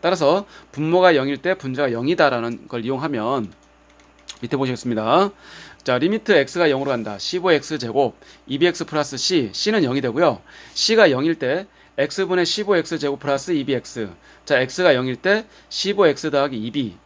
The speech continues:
이 비는 사가 되겠습니다. B는 이가 되고요. F 프라임 X는 십오 X 제곱 플러스 사 X, F 프라임 일은 십오 더하기 사에서 십구가 되겠습니다. 자, 무한대 분의 무한대 꼬리의 극한값이 계산.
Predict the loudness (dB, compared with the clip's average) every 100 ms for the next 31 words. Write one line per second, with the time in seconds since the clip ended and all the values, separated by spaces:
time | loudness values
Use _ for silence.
0 | -6 -4 0 -2 0 0 0 -2 -8 -10
1 | -12 -18 -20 -20 0 2 4 2 0 2
2 | 4 4 2 -12 -20 -10 -4 -4 0 4
3 | 4 4 -2 -4 -4 -4 -6 -4 0 -2
4 | -2 -8 -8 -8 -10 -10 -4 0 0 -4
5 | -10 -10 -14 -20 -18 -8 -4 -4 0 2
6 | 2 2 0 0 -6 -6 -4 0 0 -2
7 | -4 -2 -2 0 0 -2 -6 -20 -14 -10
8 | -10 -6 -4 -2 -4 -12 -18 -20 _ _
9 | _ _ _ _ _ _ _ _ -20 -20
10 | -20 -4 2 4 6 4 6 4 4 0
11 | -2 -2 -2 -4 -4 -6 -6 -8 -4 -4
12 | -4 -6 -2 -2 -2